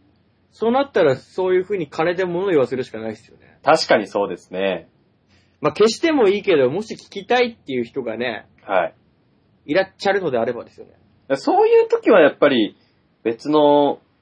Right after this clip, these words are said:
Speaker 2: ファイル置き場みたいなとこに置くのが僕いいと思うんですけど。
Speaker 1: あ、そういうのもできんですか？
Speaker 2: はい。
Speaker 1: あ、じゃあ大丈夫か。
Speaker 2: だからスイッチで、こう再生ボタンで押す、押して聞くっていうのはちょっとできたりできなかったりあるかもしれないですけど、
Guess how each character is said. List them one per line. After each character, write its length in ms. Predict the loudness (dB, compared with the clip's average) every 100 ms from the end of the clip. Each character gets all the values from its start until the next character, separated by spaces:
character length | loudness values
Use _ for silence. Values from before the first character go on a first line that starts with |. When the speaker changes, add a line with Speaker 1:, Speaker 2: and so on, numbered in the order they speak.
| _
Speaker 2:
フ 120 | 2
ァ 80 | 4
イ 40 |
ル 80 | 6
置 100 | 2
き 120 | 2
場 120 | 2 2
み 100 | 0
た 100 | -4
い 20 |
な 100 | -4
と 120 | -10
こ 340 | -8 -6 -6 -6
に 140 | -4
置 160 | -4 -4
く 100 | -4
の 100 | 2
が 160 | 2
僕 220 | 0 -6
い 60 | -8
い 60 | -6
と 100 | -6
思 160 | -8
う 20 |
ん 40 | -14
で 100 | -20
す 80 | -20
け 100 | -8
ど。 280 | -6 -6 -12 _ _ _ _ _
Speaker 1:
あ、 180 | -6 -6
そ 200 | -2 -2
う 40 |
い 40 | -2
う 20 |
の 80 | -2
も 80 | -2
で 100 | -4
き 80 |
ん 40 | -8
で 80 | -10
す 80 |
か？ 160 | -14 -8
Speaker 2:
は 220 | 0 2 0
い。 100 | -4 _ _ _ _ _ _ _ _ _ _ _ _
Speaker 1:
あ、 180 | -18 -18
じ 100 | -8
ゃ 60 | -6
あ 20 | -6 -10 _ _
大 160 | -4
丈 100 | -2
夫 40 | -4
か。 140 | -2
Speaker 2:
だ 60 | 0
か 60 |
ら 60 | 0
ス 160 | -2
イ 40 | -8
ッ 80 | -10
チ 140 | 2
で、 400 | 6 6 6 0 _ _ _ _ _ -10
こ 80 | -4
う 20 |
再 200 | -2 -2
生 140 | -2
ボ 140 | 0 2
タ 100 | 0
ン 60 |
で 60 | -2
押 120 | -6
す、 320 | -10 -10 -10 -10
押 120 | -12 -10
し 100 | -8
て 100 | -10
聞 200 | -10 -8
く 80 | -8
っ 20 |
て 140 | -2
い 40 | 0
う 20 |
の 60 |
は 80 | 0
ち 100 | -2
ょ 20 |
っ 40 | -2
と 280 | 0 0 -2 _ _ _
で 100 | -6
き 80 | 0
た 100 | -2
り 80 | -2
で 100 | -4
き 60 | -4
な 100 | -4
か 80 |
っ 100 | -4
た 60 | -4
り 60 | -4
あ 40 |
る 80 | -4
か 100 | -6
も 60 |
し 140 | -12 -14
れ 60 |
な 40 | -12
い 40 |
で 60 | -14
す 80 | -2
け 100 | 2
ど、 280 | 2 2